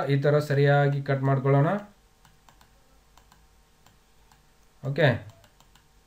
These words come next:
ಈ ತರ cutting ಮಾಡೋ ಸ್ವಲ್ಪ late ಆಗುತ್ತೆ, ಸ್ವಲ್ಪ hand, hand over ಕೂಡ ಈ ತರ ನೀವು ಸ್ವಲ್ಪ ಎಲ್ಲಿ movement ಇರುತ್ತೆ ಅಲ್ಲಿ ಈ ತರ ಹಿಂದಕ್ಕೆ ರು-,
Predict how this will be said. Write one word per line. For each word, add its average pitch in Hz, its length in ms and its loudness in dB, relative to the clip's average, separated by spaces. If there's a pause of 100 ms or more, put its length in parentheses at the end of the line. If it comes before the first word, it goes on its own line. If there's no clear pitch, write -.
(800)
ಈ 131 40 -6
ತರ 143 200 -2 (480)
cutting 233 300 6
ಮಾಡೋ 233 140 10
ಸ್ವಲ್ಪ 214 220 4
late 202 200 8
ಆಗುತ್ತೆ, 175 540 4
ಸ್ವಲ್ಪ 202 440 4
hand, 175 320 6
hand 165 300 2
over 175 220 4
ಕೂಡ 160 160 -2
ಈ 175 160 4
ತರ 151 340 2
ನೀವು 147 260 2
ಸ್ವಲ್ಪ 156 340 -2
ಎಲ್ಲಿ 214 260 6
movement 214 360 6
ಇರುತ್ತೆ 233 260 4
ಅಲ್ಲಿ 233 200 6
ಈ - 20 4
ತರ 202 200 6
ಹಿಂದಕ್ಕೆ 196 320 0
ರು-, 160 300 -6